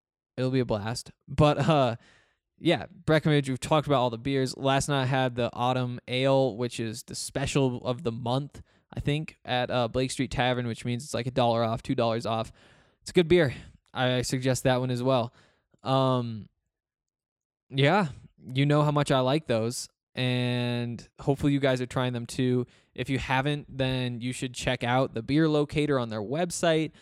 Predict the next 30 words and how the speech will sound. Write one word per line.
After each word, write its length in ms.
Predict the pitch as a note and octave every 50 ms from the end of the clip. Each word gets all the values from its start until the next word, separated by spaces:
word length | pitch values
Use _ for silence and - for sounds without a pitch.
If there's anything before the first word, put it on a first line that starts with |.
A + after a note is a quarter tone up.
| _ _ _ -
because 280 | - B2+ - D3 C3 B2+
then 160 | C#3 C#3 C#3+
you 100 | C#3 C#3
can 340 | - - C#3 C3+ C3 B2+ A#2+
pick 340 | - - E3 F3 D#3 -
whichever 440 | B2 B2+ B2+ - A#2+ B2 B2+ C3 C3
beer 300 | B2 A#2 C3 C#3+ D3+ D3
you 200 | C3 A#2 B2 B2+
want 240 | A#2+ B2 B2+ A#2+ A2
to 60 | - A#2+
try, 540 | - - - C#3+ D3 C#3+ B2 A#2 A2 G#2 - _ _ _ _ _
and 240 | - B2+ B2 B2 B2
they 100 | B2 C3
will 140 | C3 C3 B2+
tell 260 | - - D3 C3+ C#3
you 260 | C#3 C3 B2+ B2 A#2+
where 260 | A#2 A2 A2+ A2+ B2 C3+
you 140 | D3+ E3
can 200 | E3+ - F3 E3
buy 200 | D#3 D#3+ F#3 F#3
it. 200 | B2+ F#2 - - - _ _ _ _ _ _ _ -
And 160 | B2 B2 B2
they're, 180 | B2+ C3 C3 -
I 80 | - B2
think 160 | - E3 E3
they're 100 | - D#3+
in 120 | C#3+ B2+ - _
thirty-six 680 | - D3 D3+ D#3 E3+ E3 - - - D#3 D#3 - - -
states 440 | - - D#3+ D#3+ F3+ F3 - - E3+
now, 440 | D#3+ D#3+ E3+ F3 F3+ G3 F3+ D#3